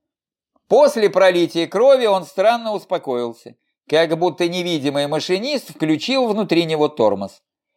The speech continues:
Финн достал холщовый мешок, развернул и сунул в него золотой гугель. Из брючного кармана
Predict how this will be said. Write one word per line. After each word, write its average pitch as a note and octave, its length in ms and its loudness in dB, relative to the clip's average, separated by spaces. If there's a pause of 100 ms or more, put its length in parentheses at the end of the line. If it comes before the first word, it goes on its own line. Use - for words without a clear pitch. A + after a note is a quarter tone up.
(160)
Финн G3 360 -2
достал E3 420 4
холщовый C#3 600 -2
мешок, F#3+ 480 -4
развернул B2+ 840 -2 (220)
и D3 200 -2
сунул C4 560 0
в G3+ 60 -6
него A3+ 500 2 (180)
золотой B2 840 -2 (240)
гугель. F2+ 640 -10 (420)
Из E3+ 260 2
брючного B3 640 0
кармана A3+ 840 0